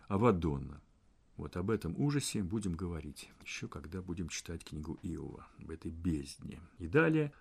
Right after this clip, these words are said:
логично, то есть после смерти говорится о чём? О воскресении из мёртвых. Семнадцатый стих.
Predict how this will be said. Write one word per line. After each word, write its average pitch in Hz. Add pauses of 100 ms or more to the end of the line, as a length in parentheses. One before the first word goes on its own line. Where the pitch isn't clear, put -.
логично, 117 (320)
то 90
есть 78
после -
смерти -
говорится 82
о -
чём? -
О -
воскресении 80 (560)
из 95
мёртвых. - (380)
Семнадцатый -
стих. -